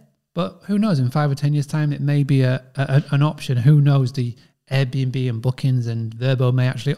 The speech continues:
offer that as part of their service. But, uh, the blog is really good. I do want you to go and, and check it out and really give it a, a good read and, and, and let me know your opinions below. My personal opinion is this, is that technology, um,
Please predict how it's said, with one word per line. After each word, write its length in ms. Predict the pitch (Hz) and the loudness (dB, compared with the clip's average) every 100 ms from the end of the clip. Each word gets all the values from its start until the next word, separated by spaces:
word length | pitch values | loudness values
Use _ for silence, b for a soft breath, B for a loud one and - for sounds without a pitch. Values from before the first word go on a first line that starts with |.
| - | -2
offer 180 | 139 | 0
that 140 | 143 135 | 2 2
as 100 | 123 | -2
part 260 | 123 123 | -4 -4
of 40 | 117 | -2
their 140 | 117 | -4
service. 540 | 107 - 151 151 - - | -4 0 0 0 -4 -4
But, 240 | 135 135 B B B B B _ | -2 -2 B B B B B _
uh, 180 | 156 156 | 2 2
the 120 | 160 | 4
blog 260 | 156 214 254 | 2 4 4
is 120 | 202 | 2
really 260 | 160 165 156 | 4 4 4
good. 140 | 143 | 4
I 100 | 131 | 4
do 100 | 131 | 4
want 100 | 185 | 2
you 80 | 202 | 2
to 80 | 170 | 2
go 440 | 151 139 131 - _ | 2 0 -2 -8 _
and, 280 | 139 127 - | -2 -2 -2
and 100 | 143 | -2
check 260 | 123 151 - | 0 0 0
it 80 | 123 | -2
out 360 | 123 123 - _ _ _ _ _ _ _ _ - | -2 -4 -8 _ _ _ _ _ _ _ _ 0
and 140 | 151 | 4
really 240 | 147 175 175 | 6 6 6
give 180 | 160 | 6
it 60 | 151 | 4
a, 320 | 139 131 - _ | 4 0 -6 _
a 220 | 147 156 | -8 -6
good 200 | 127 156 | -2 0
read 280 | 127 139 139 | 0 2 2
and, 140 | 131 | 0
and, 280 | 143 127 135 | -2 -4 -4
and 80 | 135 | -2
let 140 | 147 | -2
me 80 | 180 | 2
know 80 | 170 | 4
your 180 | 147 131 | 4 4
opinions 400 | 123 135 131 120 | 2 2 2 0
below. 400 | 127 127 127 113 B B B - | -2 0 0 -2 B B B 0
My 180 | 180 | 2
personal 400 | 214 180 160 151 | 6 6 6 4
opinion 460 | 135 139 135 127 139 - | 2 2 2 0 -2 -6
is 180 | 143 120 | -6 -2
this, 380 | 117 - - - - | -4 -6 -12 -18 -12
is 220 | 151 131 | -6 0
that 420 | 139 143 - _ _ _ _ | 0 -2 -10 _ _ _ _
technology, 800 | - 214 226 220 180 180 165 - _ _ _ _ _ _ | -2 0 2 2 4 4 2 -8 _ _ _ _ _ _
um, 580 | 143 139 127 131 156 | 2 4 4 0 -4